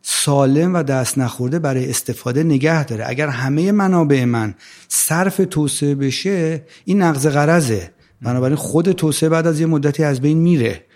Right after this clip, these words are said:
برای اینکه ورودی‌ها رو از بین بردیم. بنابراین مفهوم توسعه پایدار توسعه‌ای هستش که ما پیشرفت بکنیم، به زبان ساده یا حداقل برداشت من اینه، پیشرفت بکنیم به شرطی که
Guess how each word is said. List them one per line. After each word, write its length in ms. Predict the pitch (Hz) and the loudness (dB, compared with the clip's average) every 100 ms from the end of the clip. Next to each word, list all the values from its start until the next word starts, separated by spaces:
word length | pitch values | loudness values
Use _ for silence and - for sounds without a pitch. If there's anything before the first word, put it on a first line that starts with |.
| _ - | _ -6
برای 180 | 110 | -2
اینکه 380 | 123 131 139 135 | 0 0 2 2
ورودی‌ها 640 | 120 123 123 123 127 113 160 | 2 0 2 2 2 2 2
رو 80 | |
از 220 | 135 110 104 | 2 0 -2
بین 200 | 104 98 | -4 -4
بردیم. 240 | 98 107 | -4 -2
بنابراین 300 | 135 143 180 | 0 0 2
مفهوم 320 | 170 143 180 | 0 0 -2
توسعه 320 | 175 160 - | -2 -2 -2
پایدار 500 | 143 147 143 170 175 160 - - - - | -2 0 0 0 -2 -6 -16 -20 -18 0
توسعه‌ای 600 | 147 151 - 151 175 190 | 2 4 2 2 4 4
هستش 420 | 143 123 123 113 | 2 0 -2 -4
که 100 | - | 0
ما 160 | 139 147 | 0 0
پیشرفت 640 | 135 131 - 156 190 - | 0 -2 0 2 0 2
بکنیم، 460 | 202 202 208 214 196 | 0 4 4 6 4
به 80 | |
زبان 380 | 143 135 135 143 | 4 4 4 2
ساده 480 | 135 131 117 113 95 _ - - | 2 -2 0 -2 -4 _ -18 -6
یا 120 | 117 | -2
حداقل 220 | 117 120 | 0 0
برداشت 500 | 127 120 113 127 - | 2 2 2 -2 0
من 140 | 127 117 | -2 -2
اینه، 200 | 101 - - - - | -4 -10 -20 -20 -4
پیشرفت 560 | 165 160 - 165 202 | -2 0 2 2 4
بکنیم 680 | 214 208 208 220 226 226 214 - _ _ _ 143 | 2 2 4 6 6 4 0 -8 _ _ _ 2
به 140 | 160 | 4
شرطی 640 | 160 - 185 240 - 226 | 4 2 4 4 2 0
که 460 | - 214 208 214 | 4 4 4 2